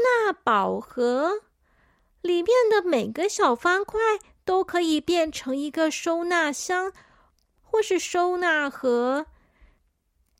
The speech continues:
只要往空的地方一丢，就可以自动变成合适的大小。”“啊，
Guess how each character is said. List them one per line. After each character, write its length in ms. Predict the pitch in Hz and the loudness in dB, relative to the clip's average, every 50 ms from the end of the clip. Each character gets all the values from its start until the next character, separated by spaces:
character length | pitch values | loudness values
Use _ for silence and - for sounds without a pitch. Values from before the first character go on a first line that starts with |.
| _ _ _ _ _ _ _ _ | _ _ _ _ _ _ _ _
只 200 | - - 262 247 | -14 -8 -4 -2
要 200 | 247 285 294 294 | 0 2 2 2
往 300 | 285 247 226 202 185 196 | 2 2 0 0 -2 -4
空 420 | - - - - 403 440 480 480 415 | -8 -8 -4 -2 0 2 2 2 2
的 100 | 415 339 | 2 0
地 200 | - 320 311 285 | 0 -2 -4 -4
方 280 | - 311 277 262 - | -2 0 0 0 -2
一 220 | - 330 302 262 240 | -4 -4 -2 -4 -4
丢， 460 | - - 330 370 403 415 427 440 440 _ _ _ _ _ _ _ _ _ _ _ _ _ _ _ | -2 0 2 2 4 4 2 0 -4 _ _ _ _ _ _ _ _ _ _ _ _ _ _ _
就 300 | - - 494 494 466 - | 2 4 6 6 6 4
可 200 | - - 320 339 | 4 0 0 2
以 220 | 339 320 311 285 | 2 2 0 0
自 280 | 254 - - 349 349 302 | -2 -4 -2 -2 -2 2
动 260 | - 320 311 302 294 | 4 4 4 4 0
变 260 | 285 311 320 302 262 | 0 0 0 0 0
成 300 | 247 - 254 226 247 302 | 0 -2 -2 -2 -2 -2
合 260 | - - - 226 214 269 | -6 -4 -2 0 0 0
适 240 | - - - 415 | 0 2 0 2
的 160 | 381 - 320 311 | 2 2 0 0
大 140 | - 440 466 466 466 427 | 0 0 0 2 2 0
小。 540 | 370 - - - 240 208 175 185 - - 254 - _ _ _ _ _ _ _ _ _ _ _ _ _ _ _ _ _ _ _ _ _ _ _ _ _ _ _ _ | 0 -2 -6 -4 -2 -2 -2 -4 -8 -10 -16 -20 _ _ _ _ _ _ _ _ _ _ _ _ _ _ _ _ _ _ _ _ _ _ _ _ _ _ _ _
”“啊， 680 | - 220 208 202 208 208 214 226 240 262 285 311 339 | -10 -6 -6 -4 -4 -2 -2 -2 -2 -2 -2 -2 -2